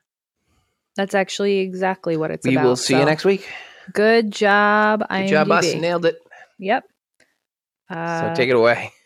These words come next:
Speaker 1: yeah. So the first thing we get is just a title card saying, "This is found footage." Uh, it's all shot, it's all from memory cards and D V tapes, which is just old, um, those little
Speaker 2: Didi-,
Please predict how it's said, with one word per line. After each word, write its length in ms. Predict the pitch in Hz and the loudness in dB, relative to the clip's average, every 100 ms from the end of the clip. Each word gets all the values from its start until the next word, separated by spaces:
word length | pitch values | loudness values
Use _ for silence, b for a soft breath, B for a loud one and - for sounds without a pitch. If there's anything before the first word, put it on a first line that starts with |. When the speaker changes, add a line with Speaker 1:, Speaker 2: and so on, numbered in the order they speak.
| _ 170 | _ -18
Speaker 1:
yeah. 440 | 151 151 175 151 - B B B B B B | -12 -4 -4 -6 -14 B B B B B B
So 200 | - 254 | -4 0
the 100 | 240 | 0
first 300 | 240 277 254 | 2 2 2
thing 200 | 262 226 | 2 2
we 120 | 220 196 | 2 2
get 220 | 185 - | 2 2
is 260 | 175 165 | -2 -2
just 240 | - 170 - | -4 -6 -6
a 100 | 170 | -6
title 340 | - 175 170 | -2 0 0
card 320 | - 175 165 | 0 0 0
saying, 540 | - 170 165 165 170 165 - | -2 -4 -4 -4 -6 -10 -14
"This 260 | 175 165 - | -10 -8 -6
is 140 | 165 | -8
found 340 | - 180 170 165 | 0 2 2 -2
footage." 680 | - 160 123 71 - - - _ _ _ - | -2 -2 -4 -10 -10 -10 -12 _ _ _ -4
Uh, 460 | 170 156 151 160 - - | 0 2 2 -2 -6 -10
it's 160 | - | 0
all 160 | 170 170 | 0 2
shot, 380 | - 170 156 - _ | 0 0 -2 -6 _
it's 140 | 196 208 | -4 2
all 140 | 190 | 2
from 460 | - - 190 175 170 | 2 0 0 0 2
memory 300 | 233 233 226 | 2 4 0
cards 420 | - 208 208 190 - | 2 2 2 0 -6
and 200 | 175 165 | -6 -4
D 240 | 196 196 | -2 -2
V 240 | 170 180 165 | -2 -4 -6
tapes, 420 | - - - - | -8 -8 -8 -10
which 160 | 170 | -4
is 100 | 196 | -2
just 180 | 202 196 - | -2 -4 0
old, 420 | 185 180 180 - - _ _ 175 | 2 2 0 -4 -12 _ _ -4
um, 280 | 175 165 | -2 -2
those 220 | 165 170 175 | -2 -4 -2
little 560 | 180 175 165 165 175 _ _ | 0 2 2 0 -6 _ _
Speaker 2:
Didi-, 280 | 147 135 | 2 4